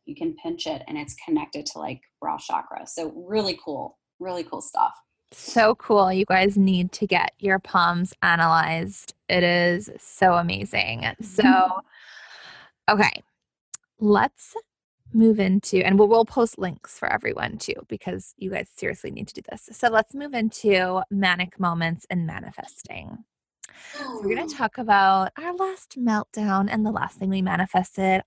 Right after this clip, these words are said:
Speaker 2: I'll go first. So shortly before this call, I, <laughs> I have, like, so many calls today,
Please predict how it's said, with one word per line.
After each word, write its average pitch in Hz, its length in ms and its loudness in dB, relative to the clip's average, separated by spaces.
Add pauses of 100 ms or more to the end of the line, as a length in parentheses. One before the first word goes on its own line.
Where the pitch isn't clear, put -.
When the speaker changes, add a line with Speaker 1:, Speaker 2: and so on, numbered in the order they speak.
Speaker 2:
I'll - 120 2
go 180 200 0
first. - 800 -12 (420)
So 262 600 4 (600)
shortly 233 520 6
before 180 340 0
this - 220 -8
call, 311 580 -2 (180)
I, 208 500 4 (140)
<laughs> - 140 -14
I 226 120 2
have, 269 140 -2
like, 302 260 2
so 190 300 -4
many 185 220 -6
calls - 340 -2
today, 226 420 -4